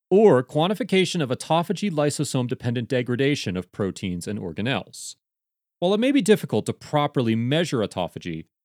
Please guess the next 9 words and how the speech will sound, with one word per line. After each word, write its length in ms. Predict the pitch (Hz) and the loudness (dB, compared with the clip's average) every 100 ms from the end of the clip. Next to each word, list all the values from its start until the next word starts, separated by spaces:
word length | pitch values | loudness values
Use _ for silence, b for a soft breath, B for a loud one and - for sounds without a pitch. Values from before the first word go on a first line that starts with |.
| _ - | _ -4
here 200 | 190 247 | -2 0
are 160 | 214 | 0
some 260 | 196 - 185 | 0 -2 -2
signs 520 | - 185 139 101 85 | -2 -2 0 -2 -4
of 80 | 87 | -6
autophagy. 600 | 82 95 78 - - 82 _ _ _ _ _ _ _ _ | -4 -4 -6 -12 -18 -20 _ _ _ _ _ _ _ _
Low 300 | 101 110 123 | 2 6 6
blood 360 | 117 127 135 117 | 4 2 2 0
glucose. 680 | 110 90 - - - - | -4 -6 -6 -12 -14 -14